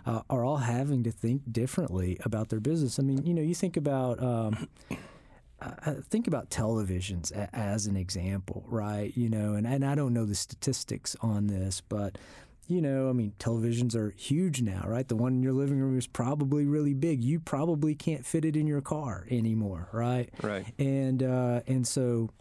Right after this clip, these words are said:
Speaker 1: all right, now I've gotta, if I'm the retailer, um, I now have to not only attract you, you know, to buy that from me, I have to have a service that gets it to your home, uh, maybe puts it on your wall,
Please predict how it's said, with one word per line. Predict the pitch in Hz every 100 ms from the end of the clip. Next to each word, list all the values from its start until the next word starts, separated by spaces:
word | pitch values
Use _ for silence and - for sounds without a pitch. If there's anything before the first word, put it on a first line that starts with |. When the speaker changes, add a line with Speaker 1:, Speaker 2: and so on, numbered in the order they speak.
| -
Speaker 1:
all | 117
right, | 135 113
now | 127 143
I've | 135 123
gotta, | 127 113 104 - -
if | 127
I'm | 139 135
the | 113
retailer, | 120 135 - 131 127 127 123 120 - - -
um, | - 107 104 101 98 -
I |
now | 123 123
have | 123 120 -
to | 107 101
not | 107 113
only | 113 117 110 104 101 95 - -
attract | 120 131 120 120 -
you, | 101 110 120 120
you | 120
know, | 107
to | 110
buy | 98 107 117
that | 117 107
from | 120 110
me, | 107 104 104 104
I | 95
have | 113 110
to | -
have | 107
a | 101
service | - 107 104 104
that | 110 98 -
gets | 117 123 113
it | -
to | 131
your | 110 107
home, | 110 117 113 110 110 - - - -
uh, | 104 104 104 101 98 - - - -
maybe | 123 131 131 123
puts | - 127 -
it | 120
on | 117
your | 113 110
wall, | 110 113 113 110 110